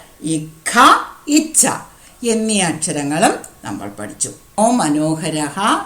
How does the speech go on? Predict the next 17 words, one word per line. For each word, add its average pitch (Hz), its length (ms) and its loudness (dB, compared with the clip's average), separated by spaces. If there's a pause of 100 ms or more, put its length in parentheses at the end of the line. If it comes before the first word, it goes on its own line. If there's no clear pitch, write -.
(160)
എന്ന 143 220 -4
പാഠമാണ് 135 800 -6
നമ്മൾ 135 360 -4 (100)
പഠിച്ചത്. 151 720 -6 (640)
നിറങ്ങൾ 175 640 -2 (140)
നീലഹ, 170 840 -4 (440)
ശ്വേ-, 165 460 -2
ശ്വേത, 170 680 0
ശുഭ്രഹ, 175 1040 -2 (460)
ഹരിതഹ, 190 800 0 (460)
രക്തഹ, 175 840 -2 (600)
ഇങ്ങനെ 151 420 -2
ശ്യാമഹ, 160 920 -2 (1000)
പീതഹ 233 680 -2 (340)
എന്നീ 294 240 8
നിറങ്ങൾ 233 500 4
നമ്മൾ 143 360 -2